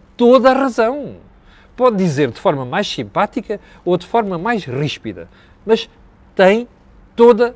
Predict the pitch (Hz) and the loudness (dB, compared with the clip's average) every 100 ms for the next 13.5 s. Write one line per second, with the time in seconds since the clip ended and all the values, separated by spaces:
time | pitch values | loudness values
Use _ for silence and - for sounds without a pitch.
0 | - 185 190 156 247 175 - _ _ _ | -4 0 2 2 0 0 -12 _ _ _
1 | _ 175 175 208 175 208 180 233 226 233 | _ -4 -2 -2 0 0 0 0 -2 -6
2 | 247 - _ 208 233 254 233 233 - 214 | -8 -14 _ 4 6 4 -2 -6 -6 -6
3 | 233 233 - 247 247 - 214 220 - _ | -6 -8 -4 -2 -2 -4 -12 -16 -20 _
4 | - 143 98 _ _ _ _ _ _ 185 | -4 -4 -4 _ _ _ _ _ _ 0
5 | 208 - 185 - 127 127 117 131 175 190 | 0 0 -4 -2 -2 -2 -6 -6 -4 -4
6 | 185 - 151 - 120 - 127 - 107 - | -6 -6 -6 -4 -6 -6 -10 -6 -8 -6
7 | 156 135 208 - 151 160 139 131 139 156 | -6 -4 -6 -8 -6 -4 -4 -6 -8 -8
8 | - 95 76 - - 123 135 127 135 135 | -10 -16 -18 -16 -8 -6 -6 -6 -8 -6
9 | 127 117 - - _ _ _ - 147 131 | -4 -4 -6 -20 _ _ _ -12 -8 -8
10 | 92 - - _ 196 240 - - 127 101 | -10 -20 -20 _ -4 -4 -8 -14 -10 -10
11 | - 120 151 156 127 107 98 90 - _ | -12 -8 -6 -4 -6 -8 -14 -16 -20 _
12 | _ _ - 143 - - 131 165 156 190 | _ _ -10 -10 -10 -8 -4 -2 -2 -6
13 | 180 - 170 170 | -6 -2 -2 -2